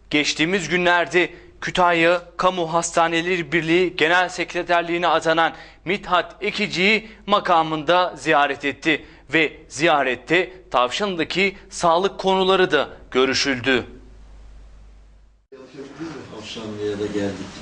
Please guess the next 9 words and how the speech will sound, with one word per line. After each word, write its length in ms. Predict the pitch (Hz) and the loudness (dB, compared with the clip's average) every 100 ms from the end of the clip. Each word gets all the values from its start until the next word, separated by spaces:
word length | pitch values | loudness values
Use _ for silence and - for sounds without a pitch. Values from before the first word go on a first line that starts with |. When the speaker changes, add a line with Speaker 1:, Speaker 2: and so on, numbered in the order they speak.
| - | -12
Speaker 2:
gittik, 180 | 101 101 | -10 -8
Kütahya'da 580 | - 104 101 101 101 101 101 101 - - - 101 | -4 -2 2 2 2 -2 -2 -8 -12 -16 -14 -8
alıştık. 380 | 98 87 - 101 - - - - - - | -8 -8 -8 -8 -8 -18 -18 -18 -16 -8
Yani 120 | 117 120 120 | -6 -4 -2
alışabildiniz 640 | 123 123 143 - 147 196 | -2 2 2 2 0 0
mi 100 | - | 0
derken 320 | 139 170 117 98 87 - - - - - - | 0 0 -2 -6 -8 -14 -16 -16 -18 -16 -2
yabancılık 500 | 131 131 143 139 214 | 0 2 2 0 -4
çekmedim. 340 | - - 165 | -4 -8 -12